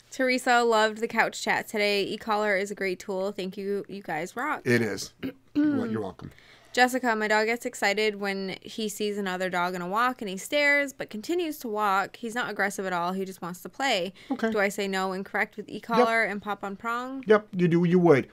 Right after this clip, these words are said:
Speaker 2: Well, the staring is not so bad, but he, <clears throat> he's what, this t-, how is this staring? Didn't she say reactive and wants to play?
Speaker 1: Mm-hmm. Well,
Speaker 2: It, so it's doing
Speaker 1: he
Speaker 2: more than stare.
Speaker 1: stares.
Speaker 2: He's
Speaker 1: He's not aggressive. He just wants to play.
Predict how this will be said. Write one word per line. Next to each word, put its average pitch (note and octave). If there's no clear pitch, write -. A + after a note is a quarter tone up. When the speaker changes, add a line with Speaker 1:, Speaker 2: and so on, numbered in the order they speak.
Speaker 2:
Well, F#3+
the E3
staring E4
is A3+
not G3+
so E3
bad, C3+
but D3+
he, D3+
<clears throat> C#4
he's D3+
what, D3+
this D#3+
t-, G#3+
how G3
is A3
this F#3
staring? G3
Didn't F3
she F#3
say G#3+
reactive D3+
and D#3
wants C#3+
to B2+
play? G3
Speaker 1:
Mm-hmm. A3+
Well, B3
Speaker 2:
It, D3+
so E3
it's C#3
doing G#3+
Speaker 1:
he -
Speaker 2:
more F3+
than D3+
stare. C#4+
Speaker 1:
stares. G#3+
Speaker 2:
He's -
Speaker 1:
He's A3+
not C4+
aggressive. G#3+
He G#3+
just G#3
wants G3
to -
play. D3